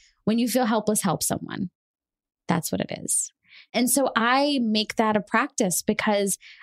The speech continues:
I honestly, I see God in people the most.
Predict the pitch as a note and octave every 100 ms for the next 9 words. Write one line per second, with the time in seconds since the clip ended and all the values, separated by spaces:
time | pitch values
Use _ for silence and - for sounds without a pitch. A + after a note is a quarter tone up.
0 | - - A3 G#3 A3 G#3+ - B3+ B3+ B3
1 | - - F#3+ G#3 - - A3+ F#3+ F#3 F#3+
2 | G3+ - F#3 E3+ F#3 - F3+ E3 - F3
3 | E3 D#3+ D#3+ - - -